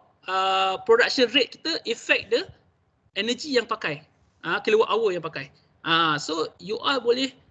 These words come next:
boleh, boleh, boleh mencipta alat-alat tersebut. Ah, sebagai contoh dulu lampu, eh, lampu-lampu Pendaflor biasa, ah, watt dia tinggi, eh, ah, lebih daripada sepuluh watt, eh,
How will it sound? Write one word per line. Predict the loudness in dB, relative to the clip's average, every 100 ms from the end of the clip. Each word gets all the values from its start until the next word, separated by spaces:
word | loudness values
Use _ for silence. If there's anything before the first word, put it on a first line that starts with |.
| _ -2
boleh, | 6 6 6
boleh, | 2 4
boleh | 2 0 0 0
mencipta | -10 -12 -4 -2 2
alat-alat | 2 0 -4
tersebut. | -8 -8 -8 _ _ _ _
Ah, | -6
sebagai | -2 -2 0
contoh | 0 -2
dulu | -4 -2 2 2
lampu, | 2 -2 _ 0 0
eh, | 0 -4
lampu-lampu | -2 -2 0 -2 -2 -4 -8 -8 -6
Pendaflor | -2 -2 2 2
biasa, | 2 4 2 0 _ _ -20 _ _ _
ah, | 0 6 8 6 4 -4 -16 -2
watt | 2 2
dia | 0
tinggi, | -2 -8 2 2
eh, | 2 _ _ _ -4
ah, | -2 0 0 -2 -4 -8 -12 _ _
lebih | -2 2 4
daripada | 4 4 2
sepuluh | 2 -2 2 4
watt, | 6
eh, | 4